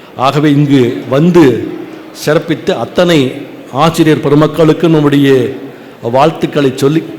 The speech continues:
மிகச்சிறப்பான முறையிலே ஒவ்வொன்றையும் ஒவ்வொருவராக பார்த்து,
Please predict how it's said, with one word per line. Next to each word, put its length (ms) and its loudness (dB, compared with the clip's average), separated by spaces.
மிகச்சிறப்பான 680 0
முறையிலே 360 0
ஒவ்வொன்றையும் 640 0
ஒவ்வொருவராக 720 2
பார்த்து, 340 -2